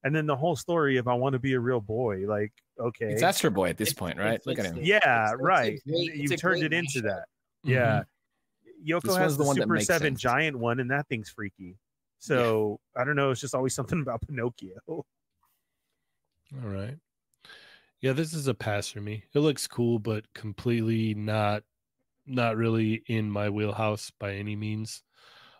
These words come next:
Speaker 4: Um, out of my price point for sure for a seven-inch figure. So, yeah, that's where I'm at on it. Let's keep it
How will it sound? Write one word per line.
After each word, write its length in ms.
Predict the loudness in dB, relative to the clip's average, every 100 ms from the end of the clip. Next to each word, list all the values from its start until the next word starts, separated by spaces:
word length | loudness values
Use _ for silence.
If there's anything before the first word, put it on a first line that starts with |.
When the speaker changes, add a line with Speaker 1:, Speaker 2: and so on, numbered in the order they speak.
| _
Speaker 4:
Um, 480 | -10 -8 -8 -12 -18 _ _ _ _ _ -20 _ _
out 120 | 0
of 120 | 0 2
my 160 | 0
price 360 | 0 0 0 0
point 440 | -2 0 0 -4
for 140 | -10 -6
sure 420 | -2 -2 -4 -6 _
for 180 | -8 -6
a 60 |
seven-inch 440 | -4 -4 -6 -10 -8
figure. 500 | -6 -4 -4 -6 -10 _
So, 440 | -10 -8 -10 -14 -18 _ _ _
yeah, 220 | -18 -18 -20 _ _ _ _ _ _ _ -14 -14 -12
that's 240 | -18 -14 -8
where 180 | -6 -4
I'm 240 | -6 -6
at 180 | -8 -8
on 200 | -10 -12
it. 120 | -16 _ _ _ _ _ _ _ _ _ _ -20 -10
Let's 360 | 0 0 0 -6
keep 280 | -6 -6
it 80 | -6